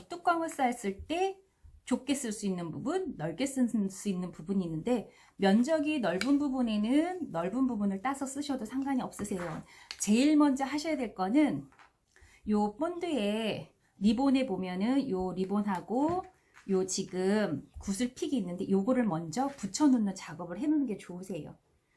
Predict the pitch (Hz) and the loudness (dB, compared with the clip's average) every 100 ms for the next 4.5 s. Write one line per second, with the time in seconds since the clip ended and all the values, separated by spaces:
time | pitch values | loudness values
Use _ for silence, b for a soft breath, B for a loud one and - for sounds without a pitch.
0 | _ - 185 185 196 311 302 277 214 - | _ -6 -6 -4 -6 -6 -4 -2 -2 -6
1 | 233 226 196 185 180 180 185 240 330 370 | -6 -2 0 0 -2 -4 0 2 2 0
2 | - - _ _ b b b 185 175 202 | -10 -20 _ _ b b b -8 -6 -6
3 | 202 254 262 202 - 320 - 180 175 175 | -2 -2 -2 -6 -2 -4 -4 -6 -6 -8
4 | 185 - 311 349 | -14 -4 -4 -4